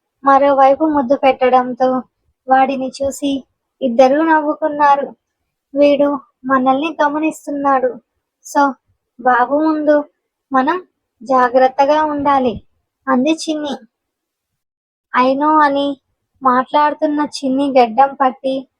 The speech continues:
శివు చూడకుండా తన వైపుకు తిప్పుకొని ఆమె పెదవులు అందుకున్నాడు బాలు. తనని తనివి తీరా ముద్దు పెట్టాక, "నీకోసం ఓ సర్ప్రైజ్" అని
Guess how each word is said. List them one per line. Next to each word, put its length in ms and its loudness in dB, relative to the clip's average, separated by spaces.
శివు 260 0
చూడకుండా 920 0
తన 180 2
వైపుకు 420 2
తిప్పుకొని 720 -2
ఆమె 280 2
పెదవులు 460 6
అందుకున్నాడు 840 -2
బాలు. 400 2
తనని 480 -2
తనివి 340 2
తీరా 360 0
ముద్దు 320 -2
పెట్టాక, 720 0
"నీకోసం 720 -2
ఓ 80 -2
సర్ప్రైజ్" 680 -2
అని 220 0